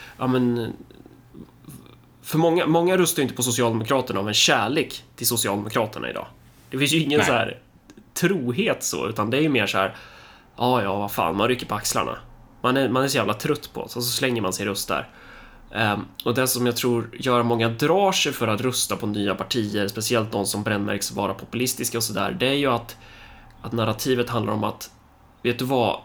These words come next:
Speaker 1: det är inte värt att rösta på nya partier. Det är inte
Speaker 2: Mm.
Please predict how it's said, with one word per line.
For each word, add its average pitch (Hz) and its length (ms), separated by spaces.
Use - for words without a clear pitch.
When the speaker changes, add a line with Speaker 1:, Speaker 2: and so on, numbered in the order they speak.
Speaker 1:
det 123 160
är 131 40
inte 127 300
värt 135 540
att 117 100
rösta 107 300
på - 100
nya - 140
partier. - 420
Det 127 60
är - 20
inte 123 120
Speaker 2:
Mm. 113 120